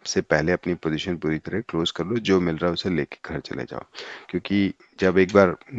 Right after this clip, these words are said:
गामा इफेक्ट आएगा तो को-, आपको नहीं पता क्या होगा उस वक्त, ठीक है। तो हमने दो एडजस्टमेंट सीखे आज के वीडियो में कि कैसे आप अपने आप को प्रोटेक्ट कर सकते हो। अगर ट्रेंड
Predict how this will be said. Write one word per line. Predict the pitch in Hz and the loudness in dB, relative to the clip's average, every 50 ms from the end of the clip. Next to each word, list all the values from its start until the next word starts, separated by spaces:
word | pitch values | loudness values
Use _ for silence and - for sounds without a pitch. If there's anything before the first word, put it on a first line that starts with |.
| 98 90 | 0 6
गामा | 90 87 87 90 92 95 95 90 | 8 8 8 8 6 4 4 4
इफेक्ट | 90 87 - 98 95 - - 90 | 2 2 4 4 4 4 6 6
आएगा | 87 92 101 92 92 92 | 6 6 6 4 2 2
तो | 90 - - 117 | 0 0 -4 -4
को-, | - - - 120 | -2 2 4 4
आपको | 107 - - - 113 | 4 4 4 2 4
नहीं | 107 101 98 | 4 4 2
पता | 85 - 82 - 78 78 | 2 -2 -2 0 -2 -2
क्या | - - 85 82 | 0 4 4 4
होगा | 80 76 76 71 - 65 | 4 4 0 -4 -4 -4
उस | 65 - - - | -4 -4 -6 -8
वक्त, | - - - - - _ _ _ - - | -8 -14 -16 -20 -20 _ _ _ -18 -4
ठीक | - 127 131 143 | -4 0 2 4
है। | 117 - - - - _ _ _ _ _ _ _ _ _ _ _ _ _ _ _ _ _ - - - - - - - - - - _ | 2 2 0 -10 -20 _ _ _ _ _ _ _ _ _ _ _ _ _ _ _ _ _ -8 -8 -6 -12 -12 -12 -12 -14 -16 -4 _
तो | - | 2
हमने | 127 123 139 139 | 2 4 4 2
दो | 120 113 131 143 143 | 4 6 8 8 8
एडजस्टमेंट | 127 110 117 113 - - 127 120 - | 8 8 4 2 4 4 2 0 2
सीखे | - 104 98 - - 113 | 0 -4 -2 2 4 6
आज | 107 104 - - | 6 6 4 2
के | - 110 | 0 2
वीडियो | 98 98 95 95 101 107 | 2 2 2 2 0 0
में | 104 101 120 143 147 | 0 0 -2 -4 -6
कि | - - 104 98 - | -6 -6 -6 0 4
कैसे | 101 98 101 101 - - 104 107 95 - | 6 6 6 6 4 2 2 2 2 0
आप | - 98 92 92 98 101 - _ _ _ _ _ _ | 0 2 4 4 2 0 -4 _ _ _ _ _ _
अपने | 95 95 - - 98 95 | -4 -2 -2 0 0 2
आप | 95 95 - - | 2 2 0 -2
को | - 92 | -6 -2
प्रोटेक्ट | - 90 85 - 90 - _ | -2 0 0 0 0 0 _
कर | - 95 | -4 -4
सकते | - - 98 - _ - 95 | -2 -2 -4 -4 _ -2 -2
हो। | 92 101 101 - - - | 0 0 -2 -2 -2 -4
अगर | 92 82 - 87 87 82 - _ _ | -4 0 0 0 0 0 -2 _ _
ट्रेंड | - 87 90 87 87 87 | -2 0 0 0 0 -2